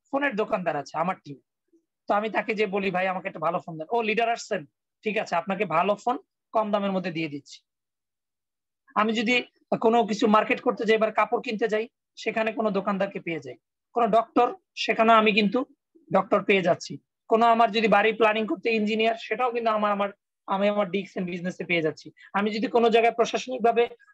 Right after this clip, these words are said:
আহ, ক্ষতিগ্রস্ত হই, আমার কোনো না কোনো জায়গায় কোনো member আছে যারা আমাকে প্রশাসনিকভাবে help করবে। তো পি-, পৃথিবীর বিভিন্ন জায়গায় কিন্তু আসলে এই ফেমাসটা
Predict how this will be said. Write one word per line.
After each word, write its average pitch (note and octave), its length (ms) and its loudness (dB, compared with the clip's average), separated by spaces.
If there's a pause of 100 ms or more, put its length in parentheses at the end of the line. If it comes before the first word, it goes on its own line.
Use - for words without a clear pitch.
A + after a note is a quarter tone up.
আহ, G3 300 0
ক্ষতিগ্রস্ত A#3 600 -2
হই, B3 140 0 (240)
আমার G3+ 220 0 (140)
কোনো C#4 140 -4
না C#4+ 80 0
কোনো B3+ 200 -2
জায়গায় A3+ 220 0
কোনো G#3+ 160 -2
member G3+ 380 0
আছে F#3 280 -8 (240)
যারা F3+ 200 -2
আমাকে F#3+ 240 -4
প্রশাসনিকভাবে F3 680 -2
help D3+ 180 -2 (100)
করবে। C#3 200 -10 (280)
তো A3 100 -2
পি-, C4+ 420 -6
পৃথিবীর G#3+ 380 -6
বিভিন্ন A3+ 380 -2
জায়গায় A3+ 300 2
কিন্তু G#3 200 -2
আসলে - 340 -6
এই A3+ 160 2
ফেমাসটা G3 640 -4